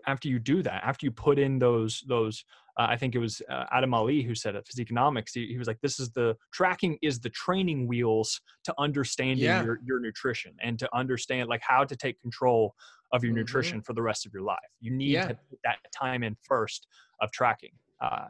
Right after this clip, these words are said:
Speaker 1: and, and then that's how you, you learn so much so that you can use it in the future.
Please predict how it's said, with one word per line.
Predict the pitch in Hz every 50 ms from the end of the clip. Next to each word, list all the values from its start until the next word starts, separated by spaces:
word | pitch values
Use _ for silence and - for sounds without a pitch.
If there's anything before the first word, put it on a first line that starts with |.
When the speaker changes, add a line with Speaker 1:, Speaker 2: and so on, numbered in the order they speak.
| - _
Speaker 1:
and, | - 117 113 110 -
and | - 110 113 107
then | 113 110 107
that's | 117 113 117 - -
how | - 113 113
you, | 110 110 110 107 104 -
you | 123 117 113 107
learn | 117 117 113 107
so | 104 - - 107 104
much | 113 110 104 104 - - - - _ _ _ _
so | - 131 117
that | 107
you | 107 107 -
can | 113 107
use | 107 113 104 -
it | 110 104
in | 98 98
the | 92
future. | - - 73 - - -